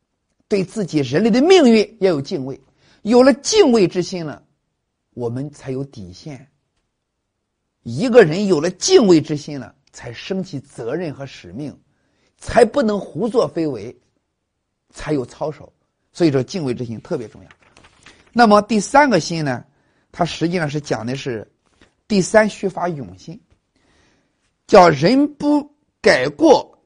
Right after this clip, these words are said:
多是因循退缩，无需愤然振作，不用迟疑，不烦等待。小者如芒刺在肉，速于绝涕；大者如毒蛇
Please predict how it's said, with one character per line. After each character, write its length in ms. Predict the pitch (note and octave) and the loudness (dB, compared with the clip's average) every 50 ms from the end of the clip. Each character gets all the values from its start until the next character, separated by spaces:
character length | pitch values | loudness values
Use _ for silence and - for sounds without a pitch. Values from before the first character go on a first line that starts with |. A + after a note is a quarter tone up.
| _ _ | _ _
多 160 | F3 F#3+ G3+ | 2 2 2
是 220 | F#3+ - E3 D3+ | 2 -2 -4 -6
因 240 | C#3+ C3+ F3+ A3+ A#3+ | -4 -4 -2 -2 -2
循 260 | A3+ - - B2 A#2+ C3+ | -2 -4 -6 -10 -10 -12
退 240 | - - - A3 D#3 | -14 -10 -6 -6 -6
缩， 380 | D3+ - F3 E3+ - - _ _ _ _ _ _ _ _ _ _ | -4 -4 -6 -8 -8 -10 _ _ _ _ _ _ _ _ _ _
无 220 | - D#3+ F#3+ C4 C4+ | -10 -4 0 0 0
需 260 | - - D#4+ C#4+ C#4 | 0 0 -2 -4 -4
愤 380 | C4 - - - F#4+ C#4+ G3+ | -6 -4 0 2 2 4 2
然 220 | D#3+ D3 C#3+ F#3 F#3 | 2 0 -2 -2 -4
振 220 | - A3 D#3+ D3+ | -4 -4 -6 -4
作， 200 | - E3+ C#3+ A2+ - _ | -4 -4 -4 -4 -6 _
不 80 | - G3 | 2 2
用 160 | G#3 F3 D#3+ | 2 2 0
迟 220 | - - - F3 | -4 -4 -4 -2
疑， 320 | D#3+ B2 A2 B2 D#3 - _ _ _ _ _ _ _ _ _ _ | -2 -2 -4 -8 -8 -10 _ _ _ _ _ _ _ _ _ _
不 120 | - F3+ G#3 | 0 0 0
烦 240 | F#3+ - F3 D#3+ F3 | 2 2 0 -2 -2
等 300 | E3+ - C#3+ A2+ F#2+ G2+ A#2 | -2 -6 -8 -8 -10 -12 -6
待。 260 | - G#3+ G3+ E3 - _ _ _ _ _ _ _ _ | -4 -4 -4 -4 -8 _ _ _ _ _ _ _ _
小 360 | - - - F3 C#3+ C#3 D#3+ | -14 -6 -2 0 0 0 0
者 560 | D#3+ C#3+ F3 F#3 G3+ B3 C4+ - - - _ _ | 0 2 6 8 8 8 8 6 2 -4 _ _
如 240 | A#2+ A#2 C3 D#3+ E3 | -12 -6 -4 -4 -2
芒 320 | D3 C3 G#2+ A2 C#3+ F3 | -2 -4 -4 -6 -8 -10
刺 180 | - - D#3+ C#3+ | -12 -12 -12 -8
在 180 | - E3 D3 | -4 -4 -2
肉， 280 | D#3 F#3+ A3+ E3+ - - _ _ _ _ _ | 0 0 0 -2 -2 -4 _ _ _ _ _
速 380 | - - - - D#4+ C#4+ A3+ E3+ | -18 -18 -6 -4 -2 0 0 0
于 160 | C#3+ C3+ B2+ | -2 -4 -6
绝 220 | - - A#2+ C3+ | -8 -8 -8 -8
涕； 360 | D#3+ - - B3 F#3+ - - _ _ _ _ _ - | -6 -6 -6 -6 -6 -8 -10 _ _ _ _ _ 0
大 200 | - A3 G3+ F3 | 2 4 4 2
者 180 | C#3+ D#3+ D#3+ | 2 0 -2
如 200 | E3 D3+ D#3 D3 | -2 -2 -2 -4
毒 300 | C#3+ D3 - B2 D3+ G3+ | -6 -6 -10 -8 -6 -6
蛇 440 | F#3 - - C#3 C#3 D#3 - - - | -6 -6 -6 -4 -2 -2 -2 -4 -6